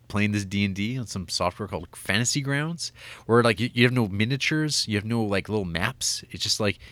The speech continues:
you get to play, and you click buttons on your laptop, and then you talk, I guess. It's kind of, uh, weird to me. We'll see how it p-, pans out long term.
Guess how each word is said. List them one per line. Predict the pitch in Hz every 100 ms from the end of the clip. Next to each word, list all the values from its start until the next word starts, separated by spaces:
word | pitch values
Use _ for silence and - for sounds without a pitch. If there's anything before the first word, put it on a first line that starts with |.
| -
you |
get | 104
to | 117
play, | - 165 117 - - -
and | -
you | 101
click | 147 120 -
buttons | 120 123
on | 127
your | 123
laptop, | 107 101 - - 113 123 - - -
and | 98 95 101
then | 104
you |
talk, | 101 120 123 95
I | 80
guess. | 73 73 - - - - -
It's | -
kind | - 147
of, | 143
uh, | 139 135 127 123 113 -
weird | 123 139 120 82 69
to | 85
me. | 80 80 92
We'll | 95
see | - 110
how | 101
it | 92
p-, | - -
pans | 110 98 101
out | 104 110 92
long | 92 95
term. | - 101 139